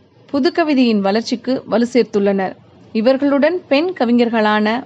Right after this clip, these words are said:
மாலதி மைத்திரி, சுகீதராணி, அம்பை, உமா மகேஸ்வரி, சாலினி இளந்திரையன் போன்றோரின் நவீன கவிதைகளையும் அடையாளம் காட்டலாம். இவை மட்டுமின்றி புதுக்கவிதை குறித்த ஆய்வு நூல்களும் சமகாலத்தவரால் நிகழ்ந்து வருகின்றன.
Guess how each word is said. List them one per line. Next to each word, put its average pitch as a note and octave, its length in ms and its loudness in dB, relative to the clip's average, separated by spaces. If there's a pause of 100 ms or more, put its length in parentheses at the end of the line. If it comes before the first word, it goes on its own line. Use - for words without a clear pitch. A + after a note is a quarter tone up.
(160)
மாலதி A#3 480 0
மைத்திரி, A#3 400 -2 (360)
சுகீதராணி, B3+ 840 2 (380)
அம்பை, A#3+ 400 2 (280)
உமா A#3 260 2
மகேஸ்வரி, A3+ 560 0 (320)
சாலினி D#4+ 480 0 (140)
இளந்திரையன் A#3+ 680 2
போன்றோரின் G#3+ 580 0 (480)
நவீன D4+ 340 2 (180)
கவிதைகளையும் A3+ 720 0 (200)
அடையாளம் G#3+ 480 2
காட்டலாம். G3 460 -2 (360)
இவை G#3+ 220 0
மட்டுமின்றி C4+ 680 2 (400)
புதுக்கவிதை E4 640 0
குறித்த A3 340 -2 (260)
ஆய்வு C#4+ 300 2 (140)
நூல்களும் A#3 420 0 (120)
சமகாலத்தவரால் A#3+ 1080 0
நிகழ்ந்து A#3 380 2
வருகின்றன. G#3 520 -2